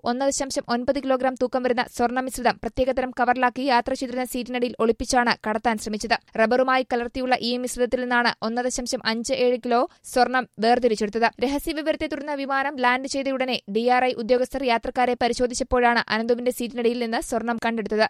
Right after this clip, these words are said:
സ്വർണം കസ്റ്റംസിന് കൈമാറി. സീറ്റിനടിയിൽ ഉപേക്ഷിച്ച സ്വർണം ക്ലീനിംഗ് ജീവനക്കാരോ മറ്റോ പുറത്തെത്തിക്കും. ഇവിടെ നിന്ന് ഈ വിമാനം ആഭ്യന്തര സർവീസാണ്.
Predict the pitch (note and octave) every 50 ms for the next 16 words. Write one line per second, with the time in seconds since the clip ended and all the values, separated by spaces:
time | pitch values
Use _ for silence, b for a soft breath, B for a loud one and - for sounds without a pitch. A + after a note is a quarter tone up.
0 | - - - A#3 A3+ A3 A#3 C#4 - - A#3+ A#3+ - C4 B3+ - B3+ A3 F#3+ -
1 | G#3+ G#3+ G#3+ A3 A3 A3+ A3+ b b b b - - C#4+ D4 D#4 D#4+ E4 D#4 D4+
2 | D4+ - - B3 C#4 C#4 - D4 C4 C#4+ - - C4+ B3+ C4+ D#4+ F4+ - C4+ C4
3 | C4 C4+ C4+ A#3+ C4+ C4 C4 C4 - - C4 B3+ C4 A#3 - G#3+ A3 - C4 C4
4 | - - A#3+ B3 - A3 G#3 A3 G3+ A#3 G#3+ - _ - - G#3+ A#3 A3+ B3+ B3+
5 | A#3+ B3+ C#4 - - A#3 B3 A#3 B3 A#3+ B3 B3 B3 A#3 - - G#3+ A3 - -
6 | B3+ B3 B3 A#3+ - A#3+ A3+ A#3 A3+ - A3+ G3+ G3+ G3+